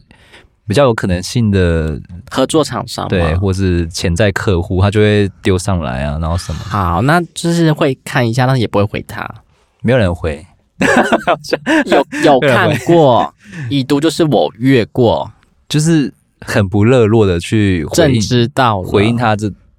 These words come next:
Speaker 1: 这个行为。
Speaker 2: 就是他的行为是不予置评。
Speaker 1: 嗯。但是根据劳动基准法的第二十四条，
Speaker 2: 嗯。
Speaker 1: 雇主如果延长劳工的工作时间，应该给付延长工时的加班费。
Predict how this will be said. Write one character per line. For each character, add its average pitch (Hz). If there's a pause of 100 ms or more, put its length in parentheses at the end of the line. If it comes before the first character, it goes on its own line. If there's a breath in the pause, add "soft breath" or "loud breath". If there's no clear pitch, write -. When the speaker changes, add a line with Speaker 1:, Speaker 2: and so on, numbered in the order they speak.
(120)
Speaker 1:
这 110
个 80 (260)
行 90
为。 76 (580 soft breath)
Speaker 2:
就 -
是 165
他 151
的 170
行 135
为 117
是 120
不 127
予 67
置 107
评。 -
Speaker 1:
嗯。 - (520 loud breath)
但 226
是 220 (760)
根 180
据 180
劳 98 (220)
动 120
基 107
准 85
法 62
的 67 (400)
第 101
二 101
十 87
四 -
条， - (140)
Speaker 2:
嗯。 123 (360 loud breath)
Speaker 1:
雇 156
主 101
如 107
果 117
延 98
长 95
劳 87
工 98
的 85
工 95
作 95
时 85
间， 85 (300)
应 120
该 117
给 78
付 104
延 78
长 85
工 90
时 -
的 73
加 85
班 82
费。 82